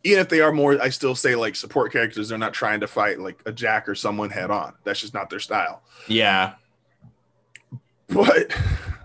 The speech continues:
Speaker 1: we did, and I'm skipping the beginning of the chapter. We're gonna get back to it. Holy shit! If, let's just go main crews,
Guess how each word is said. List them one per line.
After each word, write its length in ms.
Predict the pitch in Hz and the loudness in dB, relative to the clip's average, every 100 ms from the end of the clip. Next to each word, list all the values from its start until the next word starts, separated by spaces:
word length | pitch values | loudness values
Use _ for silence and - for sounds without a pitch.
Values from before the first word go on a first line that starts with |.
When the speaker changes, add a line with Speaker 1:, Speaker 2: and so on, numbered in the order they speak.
| _ _ _ | _ _ _
Speaker 1:
we 160 | 131 131 | -2 -2
did, 340 | 127 156 139 | 2 4 6
and 80 | 127 | 2
I'm 80 | 131 | -4
skipping 300 | - 160 139 | 0 0 2
the 40 | |
beginning 260 | 127 123 117 | -2 -4 -6
of 40 | |
the 60 | 101 | -4
chapter. 260 | 104 98 | -4 -4
We're 80 | 104 | -6
gonna 140 | 113 98 | -6 -8
get 140 | 87 | -4
back 220 | 101 101 | -4 -4
to 160 | - 92 | -10 -10
it. 120 | 85 _ _ _ - _ _ _ _ _ _ _ _ _ _ _ - - - - | -10 _ _ _ -20 _ _ _ _ _ _ _ _ _ _ _ -20 -20 -20 -20
Holy 460 | 110 156 196 190 180 | 2 4 4 2 0
shit! 420 | 175 131 131 131 _ _ _ _ _ _ _ _ _ _ _ _ - - _ _ _ _ _ _ _ _ _ _ _ _ | 0 2 2 0 _ _ _ _ _ _ _ _ _ _ _ _ -20 -20 _ _ _ _ _ _ _ _ _ _ _ _
If, 520 | 220 185 170 - - - - _ _ _ _ _ _ _ _ _ _ _ - _ - | 4 4 2 -4 -16 -20 -20 _ _ _ _ _ _ _ _ _ _ _ -20 _ 0
let's 140 | 220 | 2
just 180 | 359 - | 2 4
go 160 | 214 | 4
main 400 | 156 143 135 139 | 6 4 2 0
crews, 600 | 117 123 82 - - - | -2 -2 -2 -4 -16 -18